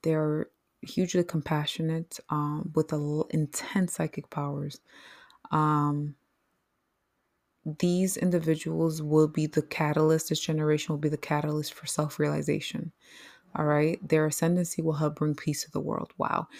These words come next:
These are the generations from twen-, born from twenty twelve and twenty twenty-six. So this is when the world, uh, will see a lot of self-realization little by little, um, through these individuals.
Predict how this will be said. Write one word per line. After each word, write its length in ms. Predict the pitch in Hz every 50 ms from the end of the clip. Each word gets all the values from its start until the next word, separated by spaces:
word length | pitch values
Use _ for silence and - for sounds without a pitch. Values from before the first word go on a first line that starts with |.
| - _ _ -
These 180 | 175 180 196
are 80 | 208 202
the 100 | - 190
generations 680 | 190 190 175 170 160 156 151 151 - - - 160 151
from 160 | - - 151 139
twen-, 320 | - - - 165 170 -
born 280 | - 160 160 160 165 170
from 160 | - - 156
twenty 260 | - - - 160 160
twelve 260 | 156 - - 156 156 -
and 100 | 151 -
twenty 240 | - - 151 151
twenty-six. 560 | 147 - 156 151 147 143 - - - - - -
So 60 | 147
this 220 | 151 165 180 -
is 120 | 254 226 214
when 140 | 214 196
the 80 | 175 160
world, 400 | 147 147 147 156 160 175 196 190 _ - - - - - _ _ _ _ _ _ _ _ -
uh, 340 | - 156 151 147 147 147 - -
will 200 | - 151 156 151
see 720 | - - - - 170 175 170 160 156 147 147 143 147 - - _ _ _ _ _ -
a 100 | 156 156
lot 440 | 156 151 151 147 147 151 151 151 - -
of 140 | 156 151
self-realization 1120 | - - - 156 151 - - 156 151 156 151 147 143 156 151 151 - - - 165 165 160 160 - _ _
little 220 | 165 156 151 151 143
by 160 | 147 151 156
little, 320 | 156 156 156 151 151 156 - _ _ _ - - - - _ _ _ _
um, 260 | - 151 147 147 147 139 -
through 160 | - 160 160
these 240 | 151 165 165 165 160
individuals. 840 | 156 147 143 143 147 147 147 - 156 143 - - - - - -